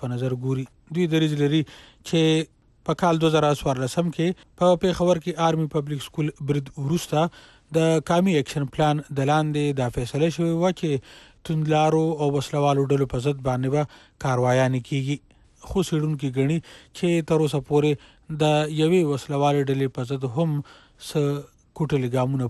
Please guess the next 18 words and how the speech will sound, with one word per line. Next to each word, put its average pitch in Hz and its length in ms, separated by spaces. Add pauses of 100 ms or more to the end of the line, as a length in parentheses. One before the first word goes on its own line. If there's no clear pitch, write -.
پورته 131 320 (240)
نه 131 140
کړای 127 220
شول. 135 200 (200)
او 180 120
د 185 120
دغې 175 220
وروسته 165 400
یوازې 143 540
په 143 240
شمالي 151 360
وزیرستان 127 480
کې 139 180
د 131 120
ضرب 127 260
عضب 120 260
په 127 120
نامه 127 260